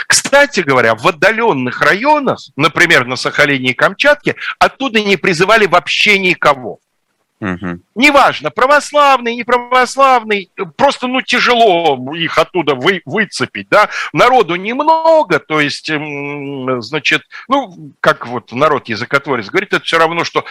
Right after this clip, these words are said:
Speaker 1: свинью, э, стричь, да, шерсти мало, визгу много. Вот мобилизация на Камчатке и Сахалине в царские времена примерно то же самое, да?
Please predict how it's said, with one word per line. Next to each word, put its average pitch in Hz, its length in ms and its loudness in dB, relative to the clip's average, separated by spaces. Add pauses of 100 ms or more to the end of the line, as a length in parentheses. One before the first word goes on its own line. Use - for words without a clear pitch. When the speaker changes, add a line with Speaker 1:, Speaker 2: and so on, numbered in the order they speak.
Speaker 1:
свинью, 160 680 -6 (300)
э, 113 280 2
стричь, 117 560 -4
да, 196 160 2
шерсти 165 400 -4
мало, 185 280 0
визгу 139 360 -8
много. 107 360 -10 (220)
Вот 156 200 -2
мобилизация 160 680 0
на 131 80 -8
Камчатке 139 540 -2
и 127 40 -6
Сахалине 269 420 -2
в - 40 -16
царские 139 380 -4
времена 190 320 -2
примерно 143 420 0
то 117 160 -6
же 101 100 -8
самое, - 280 -10 (160)
да? 247 160 -4